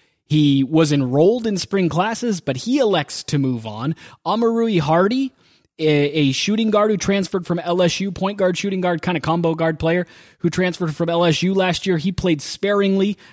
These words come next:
uh, this year. He had a chance to come back. He elects to move on. Then you also have a slew of transfers. Aaron Estrada decides to transfer.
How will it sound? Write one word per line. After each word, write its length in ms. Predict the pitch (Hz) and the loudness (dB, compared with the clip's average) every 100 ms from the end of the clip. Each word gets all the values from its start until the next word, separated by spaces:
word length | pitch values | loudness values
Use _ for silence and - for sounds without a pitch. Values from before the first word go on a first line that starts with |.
| - | -6
uh, 360 | 151 147 147 165 - | -2 0 0 -4 -8
this 600 | 185 156 147 190 - 160 | -10 -6 0 2 2 0
year. 400 | 165 175 196 208 - - _ | 2 4 2 -4 -16 -20 _
He 240 | - 220 | -4 0
had 140 | 247 220 | 2 0
a 60 | |
chance 280 | 160 156 139 | 0 0 0
to 80 | 135 | -2
come 160 | 139 127 | 0 -2
back. 200 | 117 - | -4 -8
He 280 | - 269 | -2 0
elects 460 | 254 151 95 - - - _ - | 2 0 -2 -8 -14 -18 _ -2
to 120 | 165 | 2
move 340 | 147 143 131 123 | 4 4 2 -2
on. 420 | 135 139 180 214 | -4 0 0 0
Then 140 | 208 240 | 0 0
you 120 | 240 - | -2 -2
also 320 | 214 226 240 | -4 -2 -4
have 240 | 208 226 226 | -4 -4 -4
a 80 | |
slew 680 | 208 - - 190 247 247 233 | -4 -8 -8 -4 0 2 2
of 180 | 233 190 | 0 -2
transfers. 640 | - 208 214 - 131 98 - - _ - | -2 -2 -2 -2 -4 -4 -10 -20 _ -4
Aaron 240 | 131 160 | 0 2
Estrada 540 | 170 - 220 202 143 - - | 0 0 2 2 0 -4 -6
decides 460 | 135 - 131 120 - | -4 -2 -2 -2 -8
to 100 | 123 | -6
transfer. 520 | 131 113 - 95 | -6 -6 -8 -12